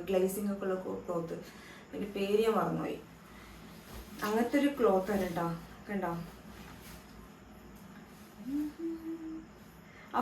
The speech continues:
ഫോട്ടോ just ഞാനിവിടെ അപ്ലോഡ് ചെയ്യാം ട്ടോ. അപ്പം ഇതിന്റെ സ്ലീവ്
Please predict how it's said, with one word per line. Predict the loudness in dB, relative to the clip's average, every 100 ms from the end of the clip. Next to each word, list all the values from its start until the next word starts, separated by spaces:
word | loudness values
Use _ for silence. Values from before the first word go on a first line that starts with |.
| 6
ഫോട്ടോ | 8 8 6 4
just | 2 4
ഞാനിവിടെ | 4 4 4 4
അപ്ലോഡ് | 4 4 4 4
ചെയ്യാം | 4 2
ട്ടോ. | 0 -2 -6 -12 -10
അപ്പം | -4 0 2 2 4
ഇതിന്റെ | 6 8 6 6
സ്ലീവ് | 8 10